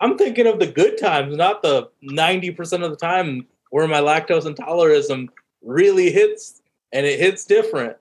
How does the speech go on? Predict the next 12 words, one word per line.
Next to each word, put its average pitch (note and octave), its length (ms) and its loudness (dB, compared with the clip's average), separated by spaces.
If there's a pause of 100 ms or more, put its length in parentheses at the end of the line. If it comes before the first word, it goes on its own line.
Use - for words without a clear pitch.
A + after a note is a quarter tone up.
(240)
You E3+ 140 -4
know, F3+ 120 2
human G3+ 380 4
beings F#3 420 2
kinda E3 380 -2
have D3 360 0
that, A2+ 320 -6 (580)
that - 200 -2
thought D3 260 0
process B2+ 520 0
of A2+ 220 0
the, A2+ 240 0